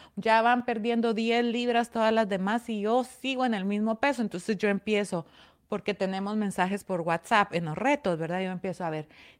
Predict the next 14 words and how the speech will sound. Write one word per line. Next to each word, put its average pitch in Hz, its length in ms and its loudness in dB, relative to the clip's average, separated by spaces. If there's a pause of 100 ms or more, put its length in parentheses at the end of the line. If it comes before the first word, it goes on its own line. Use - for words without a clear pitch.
"¿Cómo 226 340 4
duermes?". 247 440 4 (280)
"Eso 214 280 2
sí, 202 200 -6
no, 196 180 -4
mire, 240 360 0
no 208 260 -2
logro 240 580 0
conciliar 190 560 0
el 180 140 -6
sueño". 196 420 -2 (520)
Y 180 100 -6
yo, 170 140 -2 (120)
"Hmm". 160 440 -4